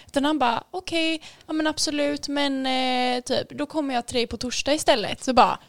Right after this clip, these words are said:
fick jag massa dagar själv och jag bara, han frågade inte, alltså han, det var inget så här bara, men vadå, har jag gjort någonting eller är det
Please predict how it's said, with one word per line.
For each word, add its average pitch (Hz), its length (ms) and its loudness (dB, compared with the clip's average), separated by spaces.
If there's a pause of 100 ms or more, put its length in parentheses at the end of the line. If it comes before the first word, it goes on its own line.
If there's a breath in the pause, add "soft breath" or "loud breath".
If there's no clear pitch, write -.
(360 soft breath)
fick 269 140 0
jag 214 120 6
massa 214 320 2
dagar 202 320 2
själv 285 320 4
och 214 60 4
jag 226 140 6
bara, 208 220 8
han 233 140 0
frågade 226 280 2
inte, 240 240 -2
alltså 262 200 4
han, 247 220 4
det 247 80 0
var 262 140 6
inget 269 480 0
så - 80 4
här 214 80 6
bara, 214 200 0 (160 loud breath)
men 254 200 0
vadå, 269 140 6
har 233 140 4
jag 233 260 4
gjort 349 220 -2
någonting 311 520 2
eller 240 160 4
är 226 140 2
det 226 240 2